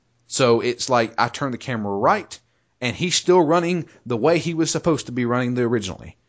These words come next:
And I'm just like, "No, I, I want to, I want to move with the camera. It doesn't move with the camera."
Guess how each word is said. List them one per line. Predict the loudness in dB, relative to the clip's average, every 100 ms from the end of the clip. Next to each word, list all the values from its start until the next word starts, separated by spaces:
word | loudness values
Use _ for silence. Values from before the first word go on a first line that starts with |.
| _ _ _
And | -2
I'm | -2
just | 0
like, | -2 -2
"No, | 0 2 4 2 -2
I, | -2
I | -2 -2
want | -2 -2 -6
to, | -8 -6 -6 -8 _ _ _ _ -20 -20 _ _ -6
I |
want | -4 -2
to | -2
move | 2 4 6 4 0
with | 4 6 4 -2
the |
camera. | -2 2 2 0 -8 -14 -10
It | -10 -2
doesn't | -2 -2 -2
move | -2
with | -4
the | -6
camera." | -4 -4 -6 -16